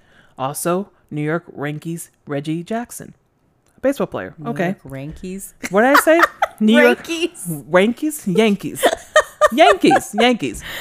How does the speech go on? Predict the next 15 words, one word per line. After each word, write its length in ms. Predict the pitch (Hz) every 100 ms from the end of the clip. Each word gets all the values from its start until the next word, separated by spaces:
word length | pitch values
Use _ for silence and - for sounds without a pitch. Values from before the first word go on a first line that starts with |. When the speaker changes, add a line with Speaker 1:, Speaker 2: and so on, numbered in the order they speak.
| - - - 571 539 - -
Speaker 1:
Also, 560 | 208 247 277 269 277 - - - - -
um, 300 | 185 180 175 -
he's, 300 | 294 208 294
who 240 | 285 214
was 160 | 190 -
famous 380 | 220 220 247 -
for 140 | 190
hitting 300 | - 190 190
three 300 | 185 208 233
straight 360 | 254 - 220 214
home 280 | - 202 190
runs 220 | 165 170
in 100 | 175
nineteen 260 | 156 147 156
seventy-seven. 600 | 156 151 156 180 139